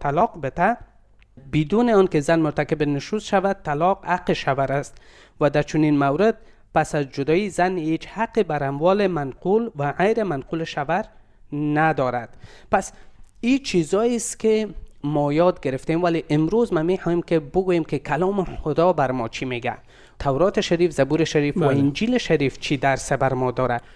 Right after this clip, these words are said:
Speaker 1: چرا خدا زن آفرید. ما می‌خوایم کوتاه روی این مسئله بگوییم و این ما را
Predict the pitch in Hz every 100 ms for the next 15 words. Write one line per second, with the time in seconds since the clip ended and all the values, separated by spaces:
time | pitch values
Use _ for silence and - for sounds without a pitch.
0 | - - 262 247 - 185 185 175 160 151
1 | 131 151 135 - - - 202 254 262 233
2 | 208 - 175 160 - 240 196 147 139 139
3 | 165 185 196 240 151 185 208 - - _
4 | - 170 175 - 240 269 220 185 180